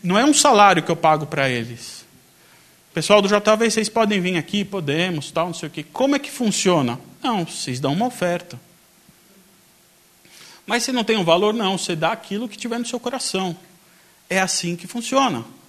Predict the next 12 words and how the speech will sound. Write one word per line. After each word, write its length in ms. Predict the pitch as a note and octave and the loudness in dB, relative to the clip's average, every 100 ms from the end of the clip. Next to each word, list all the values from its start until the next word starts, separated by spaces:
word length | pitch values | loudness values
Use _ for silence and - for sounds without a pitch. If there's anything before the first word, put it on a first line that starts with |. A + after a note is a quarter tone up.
| _ _ _ _ _ _ _ _ _ _ _ _ _ F#3 | _ _ _ _ _ _ _ _ _ _ _ _ _ -2
"Mas 160 | G3+ | 2
você 100 | A3 | 2
pode 340 | A3 B3+ G#3+ F#3+ | 6 6 6 2
vir?" 220 | B3 G#3 | 2 2
"Pode." 540 | - G3 A#3 F3 B2+ - - - - _ _ _ - - - | 4 6 6 4 -4 -10 -20 -20 -20 _ _ _ -20 -20 -8
Eu, 320 | F#3 A#3 A#3 | -2 0 0
eu 80 | G#3+ | 0
tenho 260 | B3 B3 | 2 4
muita 380 | A#3 A#3+ B3+ A#3 | 6 4 2 0
proximidade 960 | G#3 - - G#3+ G#3+ G#3+ F#3+ G3 F#3+ E3 | -2 -10 -2 -2 2 2 4 6 4 0
com 180 | F3 D3 | -2 -2
eles. 540 | B2+ A#2 C3 - | -2 -6 -12 -16